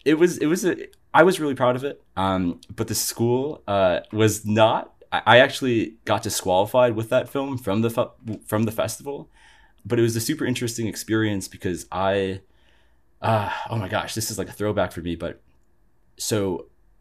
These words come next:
I submitted it to the festival, uh, and they, like, said, "Okay, cool, like, it'll be showing this time in, like, the multi-purpose room." Uh, and then I stayed for as long as I could, but then I had to go to a volleyball game.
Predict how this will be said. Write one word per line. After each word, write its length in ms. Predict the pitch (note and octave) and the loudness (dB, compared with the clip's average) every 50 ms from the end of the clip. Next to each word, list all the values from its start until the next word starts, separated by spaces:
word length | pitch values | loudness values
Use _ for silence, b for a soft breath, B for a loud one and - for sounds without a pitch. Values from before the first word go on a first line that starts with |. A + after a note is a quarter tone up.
| _ _ - | _ _ 0
I 260 | F#2+ G2+ G2 F#2+ G2 | 2 4 4 2 2
submitted 480 | - - - G#2+ G#2 A#2 B2 B2+ G2 | 0 -2 0 2 2 4 4 4 4
it 320 | F#2+ F#2+ A2 - - _ - | 4 2 0 0 -4 _ -10
to 180 | - - A2+ G#2 | -8 -6 -4 -4
the 80 | G2+ | -6
festival, 640 | - - E2+ - - - - E2 F2 F2 G2 A#2 A#2+ - - | -6 -6 -6 -6 -8 -8 -8 -6 -6 -6 -6 -8 -10 -12 -8
uh, 300 | F2+ F#2 F2 E2+ E2+ - - - | -6 -4 -2 -2 -2 -4 -4 -6
and 120 | F#2 F2 | -8 -6
they, 220 | F2 F2 E2+ E2+ E2 | -4 -4 -2 -2 -2
like, 320 | E2 D#2 D2+ - - _ _ _ _ _ _ _ - | -4 -6 -6 -8 -14 _ _ _ _ _ _ _ -16
said, 380 | - - F2+ F2 F2 E2+ - - A#2 | -10 -6 -4 -4 -4 -4 -6 -6 -4
"Okay, 240 | A#2+ C#3 C3 C3 | -2 0 -2 -2
cool, 300 | B2+ - C#3+ C#3 C#3 C#3 | -2 -4 -4 -4 -2 -2
like, 260 | A#2 G2+ G2 F#2 - G2 | 0 0 -2 -2 -4 -6
it'll 120 | G2+ G#2 | -6 -6
be 120 | G#2 G#2 | -4 -4
showing 360 | G2+ - - G2 F#2+ F2+ F2 F2+ | -4 -2 -2 -2 -2 -2 -2 -4
this 180 | G2+ A#2 - | -6 -8 -8
time 440 | - - G#2 G#2 G#2+ G2+ G2+ G2 - b b b b b b b - | -6 -4 -2 -2 -2 -2 -4 -8 -10 b b b b b b b -8
in, 200 | G2 G2 G2 F#2 | -6 -4 -2 -2
like, 220 | F2+ F2 E2+ - | -2 -2 -4 -4
the 80 | F#2+ F#2 | -4 -2
multi-purpose 600 | F#2 F2 F2 - F2 - C3 B2 A#2+ A2 - - | -2 -2 -4 -4 -6 -6 -6 -4 -4 -4 -6 -4
room." 340 | G2 F#2 F2+ F2+ E2+ E2+ b b b b b b b b | -4 -4 -4 -4 -6 -8 b b b b b b b b
Uh, 340 | F#2+ F2+ F2+ F2 E2+ D#2 - - - | -2 0 0 0 0 -2 -2 -4 -4
and 140 | F#2+ F#2 F2+ | -4 -4 -2
then 100 | F2 F2 | -4 -4
I 220 | - F2+ F#2 F2+ | -2 -2 -2 -2
stayed 340 | F2 - - - G2 F#2+ F#2 | -2 -4 -4 -2 -2 -2 -2
for 100 | - G2+ | -2 -2
as 120 | G2 F#2 F#2+ | -2 0 0
long 120 | F#2+ G2+ | -2 -2
as 80 | G2+ A#2 | -2 -4
I 60 | A2+ | -4
could, 240 | A#2 - A2 G2 - | -4 -2 -4 -4 -4
but 120 | F2+ - | -6 -8
then 80 | F#2 F2+ | -6 -8
I 40 | |
had 140 | E2+ G2 F#2 | -6 -8 -8
to 60 | - | -8
go 140 | F2 G2+ F#2 F2+ | -8 -6 -6 -6
to 120 | - F#2 | -6 -6
a 80 | F2+ D#2+ | -6 -2
volleyball 480 | F#2 F#2 G#2+ A2 G2 D#2+ D#2 D2 D#2+ | 0 2 2 2 0 -2 -4 -6 -6
game. 400 | D#2 E2+ E2+ E2+ F2+ G#2+ C3 - | -6 -6 -6 -6 -6 -6 -8 -12